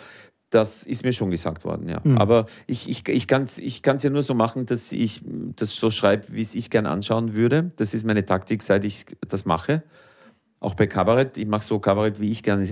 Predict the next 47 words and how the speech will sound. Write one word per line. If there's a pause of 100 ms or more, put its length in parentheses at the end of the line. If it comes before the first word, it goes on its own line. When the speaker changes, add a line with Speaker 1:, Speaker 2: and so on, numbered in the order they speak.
Speaker 1:
anschauen
würde.
Ich
lache
auch
selber
sehr
lang
über
meine
Witze,
wenn
ich
sie
zum
ersten
Mal
hinschreibe. (340)
Also
ich
bin (140)
mein
eigenes
Publikum. (680)
Und
dann
hoffe
ich
auf
andere,
denen
das
auch (100)
gefällt. (180)
Speaker 2:
Hm.
Speaker 1:
Und
ich
selber
mag
halt
keine
reinen
Komödien.
Ich
mag
immer
einen